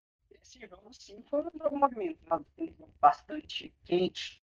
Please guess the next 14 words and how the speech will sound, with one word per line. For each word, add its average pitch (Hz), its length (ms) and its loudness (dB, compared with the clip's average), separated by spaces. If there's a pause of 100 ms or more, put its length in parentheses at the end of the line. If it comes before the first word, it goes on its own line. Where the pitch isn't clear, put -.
(460)
O 208 260 2
jogo 208 220 6
já 269 100 4
começa 208 460 -10 (120)
com 240 60 -12
o 208 400 -14
Fernando 185 380 -4
Sobral - 500 -6
acertando - 520 -6
uma 190 100 -6
bola 185 260 -10
na 190 180 2
trave - 540 0
do 170 220 -8